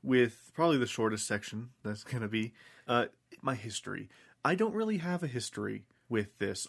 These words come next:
I, I bought the book at Target at random one time 'cause I was like, "Ooh, they have some Michael Crichton books.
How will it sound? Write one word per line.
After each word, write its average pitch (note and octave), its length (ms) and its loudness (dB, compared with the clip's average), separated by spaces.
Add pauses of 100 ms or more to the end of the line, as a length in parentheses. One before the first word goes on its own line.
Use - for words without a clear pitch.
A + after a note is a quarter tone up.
I, A2+ 140 4 (140)
I A#2 100 2
bought B2 260 -2
the A#2+ 80 -4
book C3+ 260 -2
at G#2 120 -6
Target B2+ 400 -2 (180)
at - 180 0
random B2 560 0 (140)
one B2 300 -2
time C3 500 -6
'cause A2+ 100 -6
I G#2+ 40 2
was G#2 80 0
like, G#2+ 100 -4 (120)
"Ooh, G#3+ 240 0
they G#2+ 120 2
have A2 160 -2
some G#2+ 200 -6
Michael C#3 260 -4
Crichton B2 280 -4
books. - 380 -8